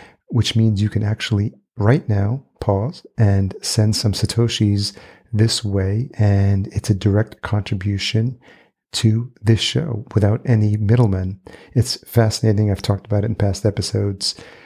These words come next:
this idea of connecting your podcast to this network. If you haven't done so already, check out the great work being done at podcastindex dot org and listen to the Podcast in two point oh podcast with Dave Jones and Adam Curry,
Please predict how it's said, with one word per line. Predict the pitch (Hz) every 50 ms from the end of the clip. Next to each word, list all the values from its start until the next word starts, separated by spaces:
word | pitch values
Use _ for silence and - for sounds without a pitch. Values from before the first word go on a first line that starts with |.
| - _ _ -
this | 107 98 - -
idea | 104 101 98 104 104
of | 98 -
connecting | - 98 101 104 104 - - 104 104 101 104 101 123 - -
your | 110 110 104 101 101 101 98 98 95 95 95 98 - - _ _ _ -
podcast | - - 151 156 - - 110 101 98 95 - - - - - - _ _ _ -
to | - - - 110 110 104 104 101 101 101 101 101 107 104 - _ _ _ _ _ _ _
this | 113 95 95 92 - - - -
network. | 110 101 98 - - - - 107 101 - - - - _ _ _ _ _
If | - - -
you | 110
haven't | 107 101 104 98
done | 110 107 101
so | - - 101
already, | 98 98 98 104 101 98 101 101 98 - _
check | - - - -
out | 110 -
the | 107
great | 98 - 110 107 117 123
work | 107 107 104 104 - - -
being | 110 107 104 104 104
done | 95 101 101 101
at | 98 101 -
podcastindex | - 98 95 - - 101 101 - - - 107 95 101 98 - - -
dot | - 107 92 95 - -
org | 127 113 113 110 110 110 - - _ _ _ _ _ _ _
and | - 110 104
listen | 107 110 - - 107 95
to | 110
the | 104
Podcast | - - 98 98 - 104 98 92 - -
in | 98
two | - - 120
point | 110 - - 104 98 98 117 -
oh | 123 107 98 98
podcast | - - 113 107 104 - - 104 104 104 - -
with | - 104 92 - -
Dave | - 104 101
Jones | 101 - 104 101 101 95
and | 101 110
Adam | 107 104 101 98
Curry, | - - 123 135 147 147 139 143